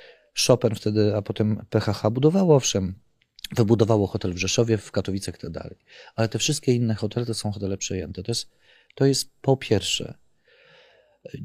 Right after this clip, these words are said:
dzięki tak dużej komasacji, teraz czym jest, dlaczego holding też jest tak niebezpieczny dla branży hotelarskiej w sensie konkurencyjności i dlaczego ta konkurencja jest tak bardzo zaburzona? Generalnie sieci czy też hotelarze, no,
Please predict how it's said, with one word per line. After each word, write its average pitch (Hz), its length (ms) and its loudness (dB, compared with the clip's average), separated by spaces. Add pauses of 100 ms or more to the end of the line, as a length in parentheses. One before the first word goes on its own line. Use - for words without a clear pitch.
(680)
dzięki 135 640 2
tak 135 200 2
dużej 127 340 0
komasacji, 117 800 0
teraz 120 260 0
czym - 380 -2
jest, - 200 -4
dlaczego 135 340 0
holding 127 420 0
też - 220 -2
jest - 320 -6
tak - 200 -4
niebezpieczny 123 580 0
dla 98 140 0
branży 104 320 -2
hotelarskiej 104 520 -6
w - 40 -6
sensie 113 320 -4
konkurencyjności 104 1000 -2
i 120 40 -6
dlaczego 127 320 0
ta 127 120 -4
konkurencja 123 480 -4
jest 131 80 -8
tak 123 120 0
bardzo 135 280 2
zaburzona? 139 680 2 (1500)
Generalnie 143 480 2
sieci 123 440 0
czy 107 160 -6
też 117 280 -2
hotelarze, 113 560 0
no, 143 220 -2